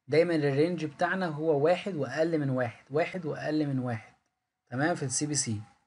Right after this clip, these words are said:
بعد تمانية وأربعين ساعة لو ما لقيتش أي حد عامل اد تو كارت، يعني إضافة للكارت، ولا حتى انيشال تشيك اوت اللي راح لحد لل-، لل-، لل-، لل-، اسمها ايه دي؟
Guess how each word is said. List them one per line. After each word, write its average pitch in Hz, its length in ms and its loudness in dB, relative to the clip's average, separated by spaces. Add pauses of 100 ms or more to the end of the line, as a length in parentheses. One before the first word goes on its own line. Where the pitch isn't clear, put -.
(320)
بعد 175 320 4
تمانية 175 260 -2
وأربعين 151 300 -2
ساعة 127 360 -4
لو 117 120 -2
ما 123 80 -2
لقيتش 147 380 -8
أي 165 260 -4
حد 147 240 -6
عامل 147 220 -2
اد 143 120 -8
تو 135 100 -14
كارت، 135 340 -2
يعني 117 220 -6
إضافة 143 200 -4
للكارت، 127 580 -6 (1120)
ولا 160 120 6
حتى 151 240 -4
انيشال 147 260 -2
تشيك - 220 -10
اوت 139 240 -2
اللي 117 180 0
راح 135 260 0
لحد 131 360 -4
لل-، 113 340 -4
لل-، 113 340 -8 (500)
لل-، 120 180 -2
لل-، 113 760 -2
اسمها 131 240 -4
ايه 127 60 -4
دي؟ 120 120 -6